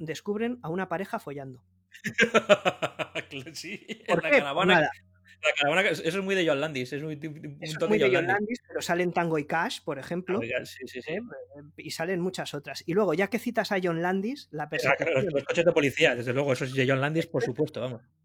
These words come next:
Speaker 1: eso es lo, eso se montan un Blues Brothers bien hermoso
Speaker 2: Sí.
Speaker 1: en el puente.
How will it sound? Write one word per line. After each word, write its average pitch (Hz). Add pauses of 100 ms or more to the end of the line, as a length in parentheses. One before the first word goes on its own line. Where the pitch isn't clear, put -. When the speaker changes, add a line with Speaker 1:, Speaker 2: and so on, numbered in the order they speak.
(100)
Speaker 1:
eso 196
es 202
lo, 165 (280)
eso 180 (200)
se 147
montan 190
un 208
Blues 185
Brothers 196
bien 175
hermoso 151
Speaker 2:
Sí. 131
Speaker 1:
en 110
el -
puente. 139